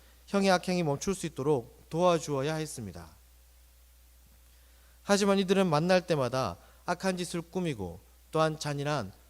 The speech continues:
그러한 악한 짓들을 저질렀던 것입니다. 그래서 야곱은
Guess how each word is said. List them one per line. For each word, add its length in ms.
그러한 300
악한 320
짓들을 500
저질렀던 540
것입니다. 580
그래서 280
야곱은 640